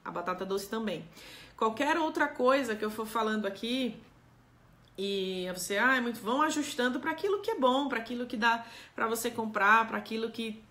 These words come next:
é sim, é sim, Clarice, pra aquilo que dá pra você, é, pagar no momento, né? Às vezes tem coisa que tá muito cara naquela hora, procurem as coisas da estação, que a gente vai falar aqui também,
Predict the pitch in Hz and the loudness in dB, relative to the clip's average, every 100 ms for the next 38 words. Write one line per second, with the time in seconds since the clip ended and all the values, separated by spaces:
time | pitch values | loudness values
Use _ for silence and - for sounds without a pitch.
0 | - 202 226 254 240 196 - 202 202 196 | -6 0 0 2 0 -2 -4 -4 -4 -6
1 | 180 165 165 - - - - 196 196 220 | -6 -6 -10 -14 -20 -20 -2 -2 0 -2
2 | 226 226 - 226 208 208 214 214 214 214 | -2 -4 -2 0 4 4 4 0 0 -2
3 | - 208 208 208 202 196 196 - - - | -4 -2 0 0 0 -2 -4 -10 -20 -20
4 | - - - - - - - 190 185 180 | -20 -20 -20 -20 -20 -20 -6 -2 0 2
5 | 170 170 170 208 208 208 220 220 208 196 | 2 2 6 8 8 4 4 2 0 0
6 | 240 240 208 190 214 220 - 440 381 392 | 0 0 -2 0 2 2 0 -2 0 0
7 | - 392 440 415 453 359 320 349 359 330 | -2 -2 -2 -2 -2 4 4 4 0 0
8 | 320 262 262 277 294 302 320 - 294 285 | 0 0 0 -2 -2 -2 -2 -2 -2 0
9 | 262 277 - 269 - 233 277 262 226 226 | -2 -2 -2 -4 -2 -2 0 -2 -4 -6
10 | 226 226 214 208 - 214 202 247 285 | -4 -2 -2 -4 -4 -4 -4 -4 -8